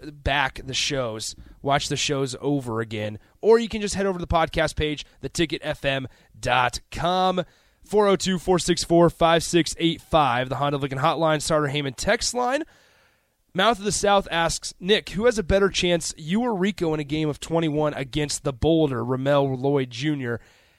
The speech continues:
I have to be honest, I'm a two-handed shooter.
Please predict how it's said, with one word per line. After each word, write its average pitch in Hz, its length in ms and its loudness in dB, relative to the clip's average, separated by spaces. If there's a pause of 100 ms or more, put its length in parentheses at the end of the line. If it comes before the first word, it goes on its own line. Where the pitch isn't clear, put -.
(360)
I 170 100 2
have 226 100 2
to 196 80 -12
be 196 140 0
honest, 165 500 2
I'm 202 180 0
a 208 40 -2
two-handed 185 580 -2
shooter. 196 500 0